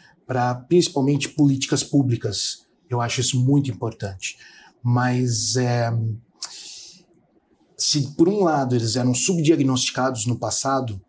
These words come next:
hoje a gente corre o risco de tá tendo um hiperdiagnóstico nesse sentido. O que eu quero dizer com isso? Passava-se muitos quadros clínicos no passado sem tratamento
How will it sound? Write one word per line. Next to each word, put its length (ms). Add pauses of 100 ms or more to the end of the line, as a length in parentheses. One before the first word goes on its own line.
(500)
hoje 560 (220)
a 60
gente 260
corre 200
o 20
risco 260
de 120
tá 120
tendo 380
um 240
hiperdiagnóstico 1000
nesse 180
sentido. 380
O 40
que 120
eu 20
quero 160
dizer 200
com 120
isso? 260 (540)
Passava-se 480
muitos 460
quadros 420
clínicos 560
no 100
passado 680 (500)
sem 400
tratamento 640